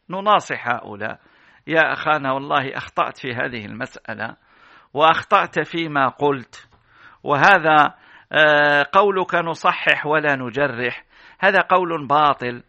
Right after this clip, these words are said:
رده كبار العلماء، كبار العلماء. اترك ما قاله الشيخ ربيع أو ما قاله الشيخ محمد، آه، حفظهم الله تبارك وتعالى، ولكن هذا رده الكبار، الشيخ العثيمين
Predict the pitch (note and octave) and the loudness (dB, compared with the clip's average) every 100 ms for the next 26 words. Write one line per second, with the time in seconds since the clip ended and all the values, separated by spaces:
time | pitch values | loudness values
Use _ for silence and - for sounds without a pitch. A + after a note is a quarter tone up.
0 | _ _ - E3+ F#3+ D#3+ D#3+ D#3+ D#3+ - | _ _ 0 0 2 0 0 -2 -6 -6
1 | D3+ G#3+ B3 D#3+ - D3 B2 B2+ G#2 F#2 | 6 10 10 8 2 -4 -4 -6 -6 -8
2 | - - _ _ _ _ _ _ - A#3+ | -14 -20 _ _ _ _ _ _ -12 2
3 | C#4 B3 F#3 D3 F#3 D3+ A2+ F2+ - - | 6 8 6 2 0 0 -4 -10 -12 -6
4 | A3 G3 E3+ D3+ D#3 C#3+ - E3 D3 B2+ | -4 -2 -6 -4 -2 0 4 4 4 0
5 | A#2 A2+ - - - C#3 B2+ - D#3 - | -4 -12 -16 -20 -14 -10 -8 -4 -2 0
6 | B2+ A#2 E3 F3+ D3+ - _ - D3+ D3+ | -2 -2 -2 -2 -4 -10 _ 0 2 2
7 | C3+ B2 D#3 D3 B2+ A2+ B2+ A#2+ - _ | 0 0 2 2 2 -2 -6 -10 -14 _
8 | _ B2 - E3+ D3+ B2+ A#2+ E3 F3+ F3+ | _ -12 -6 -4 -4 -4 -4 -2 0 -2
9 | E3+ _ _ _ - C#3+ C3 - D#3 D3+ | -2 _ _ _ -2 0 2 0 0 -2
10 | C3 B2 B2+ A#2 C3 B2 A#2 A#2+ C3 B2 | -4 -4 -6 -4 -2 -2 -4 -2 0 -2
11 | A2+ G#2+ - B2+ E3+ G#3 - _ _ _ | -4 -10 -4 -2 0 0 -4 _ _ _
12 | - G#3 A#3+ G#3+ G#3+ A3+ G3+ A#3+ G3 F#3+ | -6 -4 -2 -2 0 2 0 0 -2 -2
13 | G3 G3+ F#3+ G3+ - G#3 A#3+ C#3 B2 - | -2 -4 -6 -8 -8 0 2 2 -2 -8
14 | D3 C#3 D3+ E3+ E3+ G3+ | -8 -6 -6 -6 -6 -8